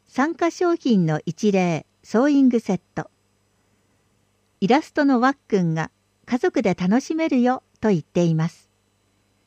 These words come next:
問い合わせ、区役所区民活動支援係。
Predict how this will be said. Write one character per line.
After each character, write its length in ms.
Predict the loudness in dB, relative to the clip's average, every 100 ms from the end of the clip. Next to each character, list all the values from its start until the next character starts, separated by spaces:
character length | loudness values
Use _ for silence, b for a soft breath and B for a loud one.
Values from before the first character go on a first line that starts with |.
| _ _ _ -4
問 180 | 0 2
い 60 |
合 80 | 2
わ 100 | 0
せ、 240 | -2 -4 -4 _ _ _ _ _
区 100 | 0
役 220 | 0 0 -2
所 200 | -2 0
区 180 | 2
民 200 | 2 0
活 260 | -2 -4 -2
動 220 | 0 0
支 200 | 2 4
援 200 | 6 6
係。 380 | 4 0 -4